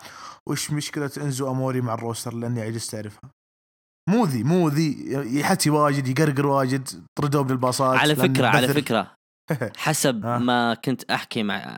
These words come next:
Speaker 2: أحد الأشخاص في أبو ظبي، إنه
Speaker 1: مم.
Speaker 2: كيف شخصية إنزو أموري؟ قال لي،
Speaker 1: كيف
Speaker 2: إنزو
Speaker 1: شخصية
Speaker 2: أموري
Speaker 1: إنزو
Speaker 2: من
Speaker 1: أموري؟
Speaker 2: أجمل الأشخاس. كنت أسأل إنه كيف، آه، نسمع إنه دائمًا إنه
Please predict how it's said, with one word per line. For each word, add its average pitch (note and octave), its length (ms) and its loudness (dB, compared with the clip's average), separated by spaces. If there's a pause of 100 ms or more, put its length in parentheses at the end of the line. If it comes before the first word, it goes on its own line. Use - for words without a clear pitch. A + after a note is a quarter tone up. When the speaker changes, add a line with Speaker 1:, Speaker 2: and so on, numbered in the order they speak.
(120)
Speaker 2:
أحد G#2+ 240 -6
الأشخاص G#2+ 560 -2
في G2+ 140 -2
أبو F#2+ 140 -4
ظبي، A2+ 380 0 (580)
إنه A2 320 2
Speaker 1:
مم. G#2 60 -6 (400)
Speaker 2:
كيف F3 160 0
شخصية A#2 520 0
إنزو G#2+ 320 0
أموري؟ G2 400 -2 (800)
قال D3+ 140 4
لي، D#3+ 80 0
Speaker 1:
كيف E3 140 0
Speaker 2:
إنزو C#3 60 -2
Speaker 1:
شخصية C#3+ 120 2
Speaker 2:
أموري D#3+ 300 2
Speaker 1:
إنزو F3 120 0
Speaker 2:
من B2 140 0
Speaker 1:
أموري؟ - 160 -4
Speaker 2:
أجمل C#3+ 420 -2
الأشخاس. G#2 720 -4 (160)
كنت C#3+ 140 -4
أسأل D#3 320 0
إنه F#3+ 140 0
كيف، - 580 -4
آه، - 300 -12
نسمع B2+ 320 -2
إنه A2+ 140 -2
دائمًا A#2+ 280 0
إنه G#2 220 -2